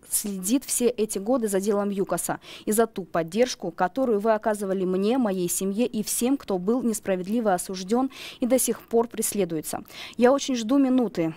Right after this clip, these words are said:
когда я смогу обнять моих близких и лично пожать руку всем моим друзьям и коллегам. Я постоянно думаю о тех, кто еще находится в тюрьме. Я отдельно благодарю господина Ганса Дитриха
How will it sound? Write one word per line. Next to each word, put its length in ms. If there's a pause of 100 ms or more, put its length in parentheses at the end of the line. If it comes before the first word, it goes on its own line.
когда 280
я 60
смогу 300
обнять 380
моих 240
близких 540
и 60
лично 300
пожать 440
руку 240
всем 320
моим 280
друзьям 380
и 40
коллегам. 460 (360)
Я 140
постоянно 520
думаю 360
о 20
тех, 260
кто 200
еще 260
находится 480
в 60
тюрьме. 520 (400)
Я 180
отдельно 360
благодарю 480
господина 640
Ганса 560
Дитриха 680